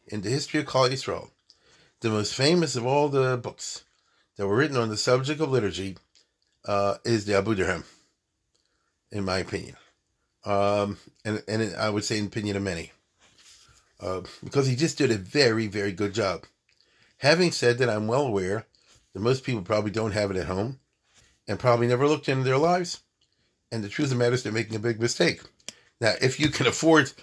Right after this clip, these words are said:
to buy the one in the, in the, in the catalog from, from fifteen seventeen, give some to hate. But if you can't, you should, in my personal opinion, it would, uh,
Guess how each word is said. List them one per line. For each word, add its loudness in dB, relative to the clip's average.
to -2
buy 6
the 4
one 4
in -2
the, -6
in -4
the, -6
in -2
the -6
catalog 2
from, -8
from -2
fifteen 2
seventeen, 2
give -6
some -2
to -4
hate. 0
But 6
if 0
you -2
can't, 0
you -8
should, -2
in 4
my 2
personal -2
opinion, -6
it 0
would, -2
uh, 6